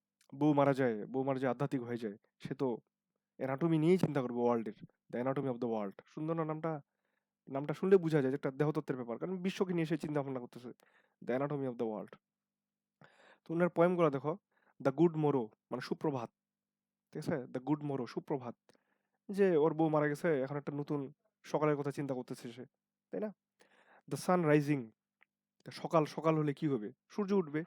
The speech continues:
এই তো, The Sun Rising গেল। এবার সূর্যটা উঠছে কোথায়?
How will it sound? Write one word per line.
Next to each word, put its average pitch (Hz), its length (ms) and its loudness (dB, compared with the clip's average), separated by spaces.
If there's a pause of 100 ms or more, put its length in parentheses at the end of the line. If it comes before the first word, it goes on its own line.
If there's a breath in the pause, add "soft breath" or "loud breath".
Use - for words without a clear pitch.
(120)
এই 156 100 0
তো, 135 120 -6
The 127 140 -2
Sun 156 220 -2
Rising 147 340 0 (580)
গেল। 131 120 -2
এবার - 680 -16
সূর্যটা 175 340 2
উঠছে 170 300 -2
কোথায়? 175 300 -2